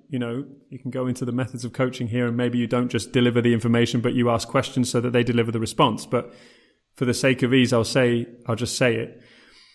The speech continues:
If you go to the front post, you drag a man out of the middle, leave a gap, and our defender can run in and head the ball and he's more likely to score. Well, as a player, I'm obviously gonna understand the reasons for doing that now and I'm gonna do it. Whereas if before you just said, "Just do it,"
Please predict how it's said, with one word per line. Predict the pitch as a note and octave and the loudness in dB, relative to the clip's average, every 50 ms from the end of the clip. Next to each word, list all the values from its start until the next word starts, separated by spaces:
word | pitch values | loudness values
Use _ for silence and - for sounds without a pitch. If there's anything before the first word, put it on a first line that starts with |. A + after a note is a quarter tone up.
| _ _ _ _ _ _ _ _ | _ _ _ _ _ _ _ _
If | - G#3+ G#3+ | 4 4 4
you | G#3+ G3 | 6 4
go | G3 F#3 | 4 4
to | F3 F#3 | 4 4
the | E3 D#3 | 2 2
front | - F3+ F#3 F3 - | 2 2 0 2 2
post, | C3 B2+ B2+ B2+ - - - | 2 2 2 0 -2 -4 -2
you | C#3+ C#3+ | 0 0
drag | C#3 B2 A#2+ D#3 E3 F3+ E3+ D#3 | 2 2 2 2 2 2 2 2
a | E3 | 0
man | D#3 D#3 D3+ D3 D3+ | 2 2 2 2 2
out | D3+ D3 | 2 2
of | C3+ B2 | 0 0
the | C3+ | 0
middle, | C3+ C#3 C#3+ C3+ B2+ A#2+ B2 C3+ - - | 2 2 2 2 2 0 -2 -4 -4 0
leave | B2+ C#3+ E3+ F3 D3+ | 2 4 4 4 4
a | D#3+ | 2
gap, | C#3 - C#3+ B2 C3+ E3+ - - - | 2 2 2 0 0 -2 -6 -8 -4
and | C3 C3 C3+ | -2 0 2
our | C#3+ C#3 C3+ C3+ | 4 4 4 2
defender | C3 C3+ - F3+ F3 E3 D3 | 2 0 0 0 2 2 2
can | C#3 - C#3 B2+ | 2 0 0 2
run | B2+ D3 D3 C#3 | 2 2 2 2
in | C3 B2+ B2+ | 2 0 0
and | - C3+ C3 B2+ | 0 0 0 0
head | C3+ C#3 C3 | 0 0 -2
the | C3 | -2
ball | A#2 C3 C3+ B2+ B2+ | 0 0 2 2 4
and | B2+ B2 | 4 2
he's | A#2 - | 2 2
more | C3+ B2+ | 0 2
likely | B2+ B2+ B2 B2+ B2 A2+ | 2 2 2 0 -2 -4
to | - C3 | -4 -6
score. | - - - C#3 A#2 G2 - - - _ _ | -4 -2 -2 -2 -2 -2 -6 -12 -20 _ _
Well, | - C#3 D3+ C#3 A#2 | 0 2 4 4 4
as | A2 G#2+ A2 - | 2 0 -2 -4
a | A#2+ | -6
player, | - - D#3 D#3+ D3+ A#2+ A2+ D3 E3 D#3+ - - | -4 0 2 2 2 2 2 0 -4 -6 -6 -2
I'm | C3 C3 B2+ B2+ - | 0 2 2 2 2
obviously | - C3 A#2+ B2 B2+ B2 - - C3 B2 | 0 0 2 2 0 -2 0 0 0 0
gonna | C3+ B2+ B2 A#2+ | 2 0 2 0
understand | A#2+ A#2+ A#2 A2 - C3+ B2 A#2+ | 0 0 -2 -2 -2 -2 -2 0
the | A#2+ | 0
reasons | A#2 A#2+ A#2 A2 A2 G#2 | -2 -2 -2 -4 -6 -10
for | - A#2 | -8 -2
doing | B2 C#3 C#3 C3 A#2+ | 0 2 2 2 0
that | A2+ A2+ | -2 -4
now | A#2 A2+ A2 A#2 | -4 -4 -4 -2
and | A#2 A#2 | -2 -2
I'm | A#2 A#2+ | -2 -2
gonna | A#2+ A#2 A#2 | -2 -2 0
do | A2+ D3+ C#3 | 2 2 2
it. | G#2+ - - - - - _ _ | 0 -2 -6 -14 -20 -20 _ _
Whereas | - C#3 C3+ C#3+ C3+ | 0 2 2 4 2
if | D#3 D3+ - | 2 -2 -2
before | - D#3+ E3 - D#4+ C4+ G3+ | -4 -4 -2 2 4 4 4
you | D#3 D3 | 4 0
just | C#3 C#3+ D#3+ D3 - | -2 -4 -6 -6 -2
said, | - D3+ C3 - - | 0 0 0 0 0
"Just | D3+ B2+ C#3+ | -2 -2 0
do | - D#3 C#3+ C3 | 2 2 2 4
it," | A#2 A#2 | 2 0